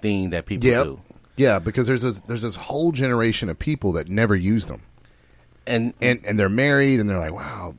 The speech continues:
Speaker 2: And, and some, but I have heard people say the loser thing, but I've also heard people say the, uh, "Man, I never got to experience this."
Speaker 1: Oh, yeah?
Speaker 2: So, cra-, oh, yeah, yeah,
Speaker 1: I
Speaker 2: I've
Speaker 1: never,
Speaker 2: heard that.
Speaker 1: I never heard those people. That would be interesting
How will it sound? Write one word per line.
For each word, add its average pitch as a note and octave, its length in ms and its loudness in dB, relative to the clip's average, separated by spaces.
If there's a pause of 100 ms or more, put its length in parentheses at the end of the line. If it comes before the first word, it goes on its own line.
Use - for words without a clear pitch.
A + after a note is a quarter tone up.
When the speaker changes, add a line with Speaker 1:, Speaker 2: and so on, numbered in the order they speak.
Speaker 2:
And, G2+ 140 -12 (100)
and A2+ 200 -2
some, F#3 200 2
but A#2+ 260 2
I A#2 100 4
have D3+ 240 2
heard D3 240 2
people A2 380 -2 (480)
say A#2+ 180 0
the G2 80 -2
loser F#3+ 380 8
thing, G#3 420 0
but A2+ 160 -2
I've G#2 100 2
also B2+ 240 2
heard A2 200 2
people G2+ 220 -2
say F#2+ 280 -2
the, E2+ 260 -4
uh, C#2 240 -8 (960)
"Man, C#3 240 -4
I A2+ 80 -2
never B2 220 2
got A#2 240 -2
to F2+ 360 0 (540)
experience D#3 580 0
this." - 680 -10
Speaker 1:
Oh, A#2+ 140 8
yeah? C3+ 420 8
Speaker 2:
So, B2+ 180 0
cra-, C#3 220 2
oh, E3 160 6
yeah, D#3+ 280 4
yeah, C#3 80 6
Speaker 1:
I D3+ 40 8
Speaker 2:
I've E3 60 8
Speaker 1:
never, G#3 240 8
Speaker 2:
heard G#3 100 10
that. C3+ 160 6
Speaker 1:
I E3+ 80 8
never F#3+ 340 8
heard E3+ 360 8
those D3 240 6
people. A2+ 220 0
That C3+ 80 8
would D3 100 4
be B2+ 120 0
interesting C3 600 -2